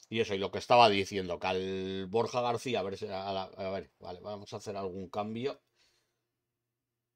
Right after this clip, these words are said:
Eh,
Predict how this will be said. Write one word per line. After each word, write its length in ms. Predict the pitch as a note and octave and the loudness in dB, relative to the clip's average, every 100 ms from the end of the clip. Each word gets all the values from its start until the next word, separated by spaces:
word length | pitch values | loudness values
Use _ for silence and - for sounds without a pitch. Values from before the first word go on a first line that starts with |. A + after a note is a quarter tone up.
| _ _ _ _ _ _ _ _ _ _ _ _ _ - | _ _ _ _ _ _ _ _ _ _ _ _ _ -20
Eh, 1120 | F#2 F2+ F#2 F2+ - G1+ G1+ G1+ G1+ - G1+ | -16 -14 -14 -16 -18 -18 -20 -20 -20 -20 -20